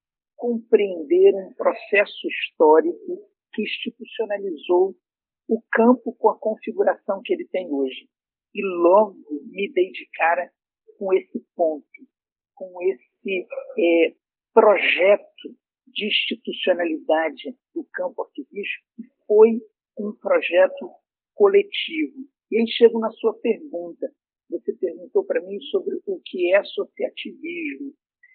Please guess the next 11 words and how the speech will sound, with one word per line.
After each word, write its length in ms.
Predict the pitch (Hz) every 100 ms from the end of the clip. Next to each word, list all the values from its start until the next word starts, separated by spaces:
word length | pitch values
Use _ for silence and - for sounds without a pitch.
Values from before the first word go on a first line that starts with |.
| _
Eu 120 | - -
diria 240 | 240 262
que, 100 | -
em 240 | 240 - 220
primeiro 320 | - 202 214
lugar, 300 | 175 156 190
assim, 220 | 180 233 - - _ -
a 40 |
gente, 400 | - 220 - 233 _ _ _
eh, 240 | - 196 -
deve 840 | - 196 208 180 190 214 208 180